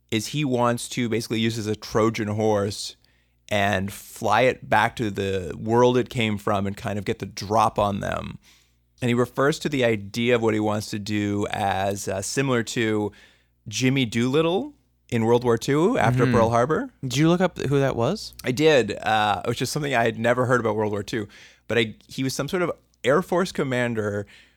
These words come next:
Speaker 1: who basically planned a raid where he took a bunch of bombers right sort of in the aftermath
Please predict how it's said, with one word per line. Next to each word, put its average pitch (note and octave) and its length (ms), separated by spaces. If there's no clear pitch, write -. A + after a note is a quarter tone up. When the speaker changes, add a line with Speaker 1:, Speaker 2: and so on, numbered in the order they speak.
Speaker 1:
who C3 100
basically A#2 840
planned C3+ 320
a A2 60
raid D#3 680
where A2+ 380
he C3 100
took D3 200
a C#3+ 40
bunch D3 200
of D3 160
bombers A2 840
right A#2 360
sort D3 160
of B2+ 240
in C3+ 100
the B2+ 140
aftermath B2 920